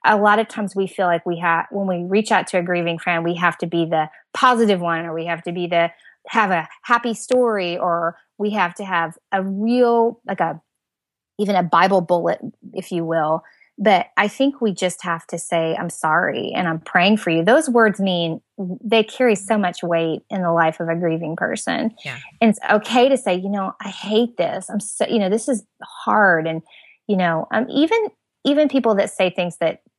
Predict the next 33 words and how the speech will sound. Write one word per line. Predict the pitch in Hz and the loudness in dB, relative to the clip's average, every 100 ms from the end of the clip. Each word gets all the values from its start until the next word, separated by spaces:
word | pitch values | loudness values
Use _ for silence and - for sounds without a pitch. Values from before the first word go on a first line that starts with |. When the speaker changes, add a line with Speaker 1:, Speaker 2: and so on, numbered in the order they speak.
| - | -2
Speaker 1:
don't | 175 175 | 0 0
help, | 180 170 156 | 0 2 2
at | - | 2
least | 254 269 | 0 2
they | 226 | 2
say | - 175 | 2 0
something, | - 165 156 127 95 | 2 0 -2 -8 -4
you | 214 | 0
know | 226 | 2
what | 226 | 2
I | |
mean? | 208 196 190 | 0 0 0
Like, | 165 | -2
Speaker 2:
Yeah. | 151 - _ _ _ 190 | -2 -10 _ _ _ -2
Speaker 1:
don't | 240 226 226 | 2 4 2
be | 233 214 | 2 0
afraid | - 208 196 185 | 0 0 2 0
to | - - | -6 -10
enter | 196 190 196 | -10 -8 -8
into | - 190 196 185 175 190 | -8 -6 -6 -6 -8 -4
that | 165 - | -4 -4
space | - - 180 175 - | -8 -2 -2 -2 -6
of | 180 | -4
a, | 92 - | -2 -4
a | - 190 | -4 -4
grieving | 185 180 175 175 | 0 -2 0 -4
friend, | - 180 165 170 185 | 0 2 2 0 -6
because | 196 - - | -6 -6 0
I, | 285 - | 0 2
I | - 330 | 2 4
have | 330 277 | 2 0
found, | - 208 190 185 175 _ _ _ _ _ - | 2 4 4 0 -8 _ _ _ _ _ -4
um, | 202 180 175 175 | 0 0 -2 -6